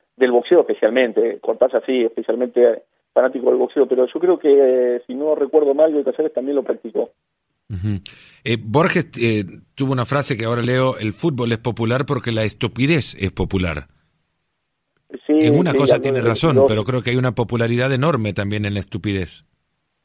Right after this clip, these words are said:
Speaker 1: Eh, es cierto, es cierto, sí, sí, sí. Eh, Bo-, Borges fu-, tuvo muchas declaraciones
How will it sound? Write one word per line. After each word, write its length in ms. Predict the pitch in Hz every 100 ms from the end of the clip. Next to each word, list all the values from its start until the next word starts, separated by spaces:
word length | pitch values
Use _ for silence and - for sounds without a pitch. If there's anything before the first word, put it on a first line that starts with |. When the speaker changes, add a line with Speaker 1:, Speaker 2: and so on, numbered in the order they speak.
| _ _ _ _ _ _ _ -
Speaker 1:
Eh, 360 | - - 139
es 60 | 143 -
cierto, 460 | 127 107 - - - -
es 160 | 123
cierto, 340 | - 117 - -
sí, 260 | - 123 113
sí, 180 | 127 127
sí. 200 | 135 127 - _ _ _ _ - -
Eh, 520 | - 64 58 60 - -
Bo-, 120 | 147
Borges 340 | 156 185 208 175
fu-, 100 | 143
tuvo 260 | 135 180 160
muchas 360 | 170 185 160 - - 98 123 -
declaraciones 840 | 123 127 117 123 - 151 143 131